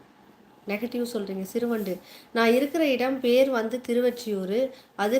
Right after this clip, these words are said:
காலப்போக்குல வந்த பேரு. நான் இருக்கிற இடம் பேர் திருவொற்றியூர். <clears throat> திருவொற்றியூர். அது காலப்போக்குல வந்த பேரா?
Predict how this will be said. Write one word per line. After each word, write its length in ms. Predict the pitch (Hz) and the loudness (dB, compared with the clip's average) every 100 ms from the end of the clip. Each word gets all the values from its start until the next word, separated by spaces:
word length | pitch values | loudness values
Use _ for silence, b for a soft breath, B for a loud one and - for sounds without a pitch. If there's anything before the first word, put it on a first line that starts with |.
| 262 | 4
காலப்போக்குல 680 | 220 247 269 269 254 269 | 4 4 0 -2 -2 -2
வந்த 300 | 247 220 220 | -2 -2 -4
பேரு. 320 | 214 208 196 180 - - - _ - _ - - - _ _ _ _ - - _ - - - - - _ - | -2 -2 -2 -4 -10 -20 -20 _ -20 _ -20 -20 -20 _ _ _ _ -20 -20 _ -20 -20 -20 -20 -20 _ -12
நான் 200 | 196 208 | -4 0
இருக்கிற 480 | 208 233 285 277 294 | 0 -2 -2 -2 -2
இடம் 360 | 208 190 226 285 - _ - - _ - - _ - _ _ _ | -2 -2 -2 -4 -10 _ -20 -20 _ -20 -20 _ -20 _ _ _
பேர் 280 | 196 196 175 - | -6 -6 -6 -8
திருவொற்றியூர். 680 | - 233 247 247 - 196 175 - - - _ _ - - _ _ _ _ _ | -4 -2 -2 -4 -6 -4 -4 -6 -20 -20 _ _ -20 -20 _ _ _ _ _
<clears throat> 480 | - - 247 226 185 - - _ - - - | -8 -4 0 0 -2 -10 -20 _ -20 -20 -2
திருவொற்றியூர். 540 | 254 285 277 240 220 | 0 0 -2 -2 0
அது 140 | 196 196 | 0 2
காலப்போக்குல 680 | 220 247 277 277 269 285 285 | 2 2 2 2 2 0 0
வந்த 220 | 226 208 | 0 -2
பேரா? 320 | 196 185 175 | -2 -2 -4